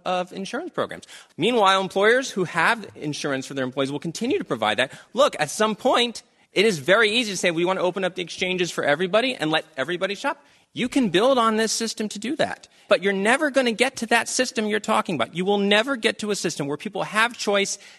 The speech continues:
and a choice of actual plans that are available to everybody until you build these exchanges that are in the Affordable Care Act.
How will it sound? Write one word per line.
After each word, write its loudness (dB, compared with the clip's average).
and 4
a -4
choice 0
of -8
actual -2
plans 2
that 0
are 4
available 2
to -6
everybody 0
until 0
you -6
build 0
these -4
exchanges -2
that -2
are 0
in -4
the 0
Affordable -4
Care -4
Act. -8